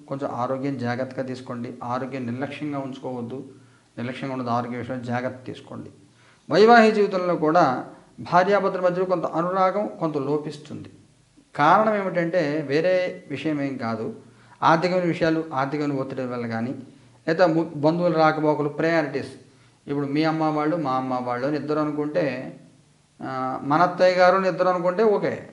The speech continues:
మీ అమ్మ వాళ్ళు, మా అమ్మ వాళ్ళు అనుకుంటే ఘర్షణ వాతావరణం వస్తుంది. ఇలా మూడో మనిషి కోసం, సంబంధం లేని విషయాల కోసం, ఆర్థిక విషయాలు కొంత ఘర్షణపూరిత వాతావరణం ఇరవై ఒకటి, ఇరవై రెండు తారీఖుల దాకా ఉండడం, తర్వాత సెట్ అవుతుంది.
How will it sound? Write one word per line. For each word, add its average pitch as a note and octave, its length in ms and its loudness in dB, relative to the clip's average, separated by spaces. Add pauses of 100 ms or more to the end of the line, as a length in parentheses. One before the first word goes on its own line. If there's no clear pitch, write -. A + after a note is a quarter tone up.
(180)
మీ D#3+ 160 0
అమ్మ G3 220 0
వాళ్ళు, G3 240 0
మా F3+ 180 2
అమ్మ F3+ 160 2
వాళ్ళు F3 260 2
అనుకుంటే F3 560 -4
ఘర్షణ C3+ 240 -4
వాతావరణం B2 380 -6
వస్తుంది. A#2+ 200 -12
ఇలా D3+ 80 -2
మూడో G#3+ 300 6
మనిషి G3 220 2
కోసం, - 300 -8 (600)
సంబంధం F3+ 400 0
లేని F3 140 -4
విషయాల C#3+ 240 -4
కోసం, C3+ 440 -8
ఆర్థిక C3+ 300 -4
విషయాలు B2+ 360 -6
కొంత - 280 -8
ఘర్షణపూరిత C#3+ 640 -4
వాతావరణం C3 680 -6 (440)
ఇరవై F3+ 260 4
ఒకటి, F3+ 220 4
ఇరవై D#3+ 160 2
రెండు D#3 140 0
తారీఖుల C#3+ 280 -2
దాకా C3+ 180 -2
ఉండడం, D#3+ 160 -4
తర్వాత D3+ 600 -4
సెట్ - 260 -4
అవుతుంది. A2 360 -8